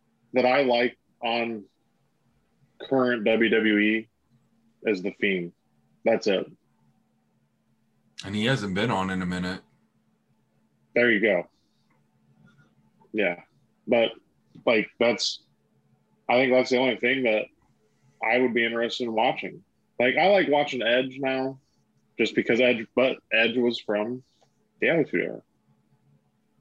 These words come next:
Speaker 2: You don't like
Speaker 1: Um,
Speaker 2: Street Profits?
Speaker 1: I don't know who the fuck that is.
Speaker 2: Oh, boy.
Speaker 1: Th-, I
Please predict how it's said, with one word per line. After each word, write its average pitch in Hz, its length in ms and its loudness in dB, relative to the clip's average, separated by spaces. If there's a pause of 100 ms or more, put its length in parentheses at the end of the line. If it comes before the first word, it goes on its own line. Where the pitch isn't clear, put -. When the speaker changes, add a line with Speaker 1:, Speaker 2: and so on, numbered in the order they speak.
(200)
Speaker 2:
You 117 100 -2
don't 123 100 4
like 123 100 2
Speaker 1:
Um, - 60 -2
Speaker 2:
Street 117 260 0
Profits? 165 600 -2 (1800)
Speaker 1:
I 175 60 -2
don't 190 100 4
know 185 80 2
who 180 100 2
the 151 140 -8
fuck 135 220 0
that 151 120 2
is. 151 260 0 (560)
Speaker 2:
Oh, 98 200 -8
boy. 87 360 -12 (1500)
Speaker 1:
Th-, 160 140 0
I 175 140 4